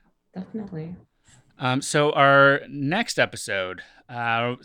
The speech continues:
Speaker 2: this was the last pick for our first round of episodes, actually. So our next episode is going to be something different. We'll be picking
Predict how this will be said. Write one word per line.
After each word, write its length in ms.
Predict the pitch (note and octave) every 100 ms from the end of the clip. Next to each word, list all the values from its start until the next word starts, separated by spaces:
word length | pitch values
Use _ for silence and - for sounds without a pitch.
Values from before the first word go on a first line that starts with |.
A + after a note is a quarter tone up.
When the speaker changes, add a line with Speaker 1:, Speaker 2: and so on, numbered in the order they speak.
| _
Speaker 2:
this 680 | - B2+ D#3+ G#3 - - - _ _
was 520 | C3+ C3 C3 A#2+ - _ _ _ _
the 120 | - A#2+
last 340 | B2+ D3+ -
pick 220 | - C#3
for 120 | - B2
our 80 |
first 280 | A2+ B2 B2
round 220 | B2 A#2 A#2
of 60 |
episodes, 440 | G#2 - - G#2+ G#2+
actually. 520 | G#2 - B2+ C#3+ D#3+ _ _
So 180 | - C3
our 140 | A#2 A#2
next 300 | B2+ D#3 D3
episode 360 | - - B2+
is 120 | B2+
going 240 | G2 A#2+ A2+
to 60 |
be 100 | G#2+ A2
something 320 | A#2+ G#2 G2+
different. 540 | A#2+ A#2 E3 G3+ - - - - -
We'll 180 | B2 A#2+
be 120 | B2+
picking 600 | - C#3+ - C#3 C3+ C3+